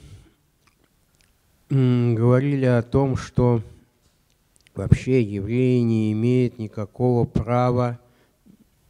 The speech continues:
м, на Палестину, исторического права на обладание Палестиной. Во-первых, — говорили выступающие, — евреи некогда вошли в Палестину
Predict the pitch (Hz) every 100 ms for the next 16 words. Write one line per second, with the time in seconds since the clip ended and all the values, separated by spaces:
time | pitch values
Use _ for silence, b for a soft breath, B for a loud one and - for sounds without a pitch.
0 | - 104 104 104 101 98 98 98 98 92
1 | - 117 104 110 117 117 120 117 113 -
2 | - 104 95 85 80 - - 117 127 120
3 | - - 98 95 113 127 123 113 104 98
4 | 92 95 92 107 107 101 95 - 95 -
5 | - - - 90 - b b b b -
6 | 123 - 139 131 110 90 85 _ _ _
7 | _ _ _ - 98 104 95 95 95 -
8 | - - 95 87 85 - - - b b
9 | b 101 107 107 127 135 135 127 131 139
10 | 127 120 110 110 104 - 120 113 - 107
11 | 98 - - 104 107 117 143